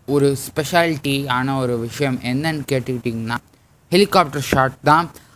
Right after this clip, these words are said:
ஆமா, அடுத்த அப்டே ஒரு ஃபேக்ட்டுங்கிறது வந்து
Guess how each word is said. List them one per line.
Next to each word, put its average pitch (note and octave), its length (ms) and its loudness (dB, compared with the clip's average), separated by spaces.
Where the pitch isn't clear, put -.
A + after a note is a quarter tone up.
ஆமா, D3+ 260 4
அடுத்த F3 580 2
அப்டே C#3+ 720 2
ஒரு C3+ 560 0
ஃபேக்ட்டுங்கிறது D#3 640 0
வந்து C3 260 0